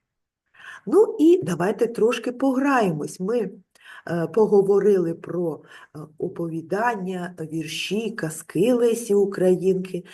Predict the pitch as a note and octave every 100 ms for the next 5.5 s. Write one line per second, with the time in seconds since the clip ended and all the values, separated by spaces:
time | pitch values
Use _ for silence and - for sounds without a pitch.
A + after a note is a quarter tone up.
0 | - - D#3+ E3 G3 D4 A#3 F3 D3+ F#3
1 | G#3 G3 - F3 F#3 F#3+ F#3+ G3 F3 D#3
2 | C3+ C3+ C3+ - - - - D3 F#3+ A3+
3 | A#3 F#3+ F#3+ F3+ F#3+ E3+ E3 G3 G#3+ G#3
4 | - F#3 G3 - F3+ - E3 D#3 A3+ A#3+
5 | D3 C#3 C#3+ G3+